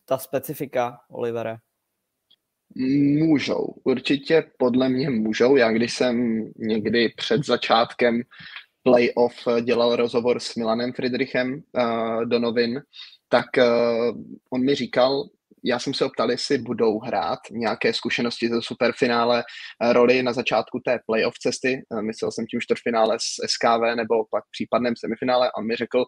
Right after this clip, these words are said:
Speaker 2: že ty zkušenosti jako takové ne. Pak mě to potvrdil i Matěj Havlas, který to vlastně řekl, že ty zkušenosti z toho superfinále se dají použít až v tom dalším superfinále. A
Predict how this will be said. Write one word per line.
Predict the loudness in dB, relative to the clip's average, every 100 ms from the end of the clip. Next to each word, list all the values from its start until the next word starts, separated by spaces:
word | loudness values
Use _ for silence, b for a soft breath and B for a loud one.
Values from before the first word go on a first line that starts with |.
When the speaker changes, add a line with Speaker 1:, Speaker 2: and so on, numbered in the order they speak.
| B B B
Speaker 2:
že | 0 4 4 2 -6 _ _ _
ty | -4
zkušenosti | -2 -6 -4 -4 -4 -2 0
jako | 0 -2
takové | -4 -2 0 2
ne. | 0 -2
Pak | -4
mě | -4
to | -6
potvrdil | -4 -4 -2 -2 -2 0
i | -2
Matěj | -2 -2 0
Havlas, | 0 0 -2 -6
který | -8 -8
to | -8 -6
vlastně | -6 -4 -8
řekl, | -6 -4
že | -4 -4
ty | -4
zkušenosti | -4 -4 -2 -4 -2 -4
z | -2
toho | -4
superfinále | -2 -4 -4 -2 0 0 -2 B B B
se | 2 4
dají | 6 4 2
použít | 0 0 0 -2 -2
až | -6 -2
v |
tom | -2 0
dalším | 0 0 -2 -4
superfinále. | -6 -8 -6 -6 -4 -6 -8 _ _ _ _ _ _ 4
A | 4 4